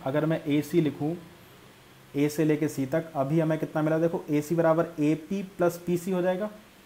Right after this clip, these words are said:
एसी बराबर एपी plus पीसी हो जाएगा। एपी कितना है अपने पास, एपी है अपने पास देखो ट्वेल्व माइनस X और पीसी अपने पास कितना है, नाइन माइनस X।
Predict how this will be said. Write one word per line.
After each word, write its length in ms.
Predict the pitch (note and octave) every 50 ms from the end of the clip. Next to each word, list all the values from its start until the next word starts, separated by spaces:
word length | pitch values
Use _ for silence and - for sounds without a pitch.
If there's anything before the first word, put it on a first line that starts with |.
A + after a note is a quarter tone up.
| - - - - - - - - - -
एसी 260 | - D3 D3+ D3 E3+ D#3+
बराबर 320 | D#3+ D#3 D#3 D#3 D#3+ E3 E3
एपी 440 | D#3 D3 D3 D3 D3 - F3 F3 E3+
plus 400 | E3+ D#3 D#3+ F3 G3 G3 - - -
पीसी 240 | C#3+ C#3 C#3 - F3+
हो 100 | E3+ E3
जाएगा। 300 | E3+ E3+ E3+ E3 F3 E3+ E3+ - - - - - - - -
एपी 260 | D3+ D3+ D#3 - F3+ E3+
कितना 240 | F3 E3+ F3 E3+
है 160 | E3+ E3+ E3+ E3+
अपने 140 | - F3
पास, 400 | E3+ E3+ E3+ F3 F3 F3 - - - - - - - - - - - - - -
एपी 320 | - D3 D3+ D3+ D#3 F3 F3
है 120 | E3 E3
अपने 220 | D#3+ D#3+ - E3 D#3+
पास 260 | E3 E3+ D#3+ D#3+ D#3+ -
देखो 200 | D#3+ D#3 E3 E3
ट्वेल्व 340 | E3 - D3+ D3 D3 D3
माइनस 320 | D3 D3 D3 D3+ D3+ D3 -
X 200 | D#3+ E3+ E3 - - - - - - - - - - - - - - - - - - - - - - - - - - - - - - -
और 240 | C3+ C3+ C3 C3 -
पीसी 280 | - D#3 D#3+ D#3+ - E3+
अपने 200 | E3 E3 E3 D#3+
पास 220 | D3+ D#3 D#3+ D#3 -
कितना 260 | - D3 - D3+ D3
है, 180 | D3 D3+ - G#3 - - C3
नाइन 260 | B2+ B2+ B2 B2 A#2+
माइनस 360 | A#2 A2+ A2 G#2+ G#2+ - -
X। 240 | - - - - -